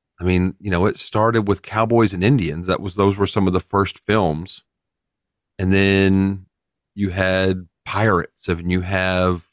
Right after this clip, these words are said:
whatever, these adventure films. Even,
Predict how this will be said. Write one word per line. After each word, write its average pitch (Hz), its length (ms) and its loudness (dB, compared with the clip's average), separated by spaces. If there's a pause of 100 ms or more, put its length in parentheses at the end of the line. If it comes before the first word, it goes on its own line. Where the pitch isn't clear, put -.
(340)
whatever, 104 380 2
these 95 480 -2 (1300)
adventure 85 960 0 (880)
films. 87 720 -2 (1200)
Even, 131 320 2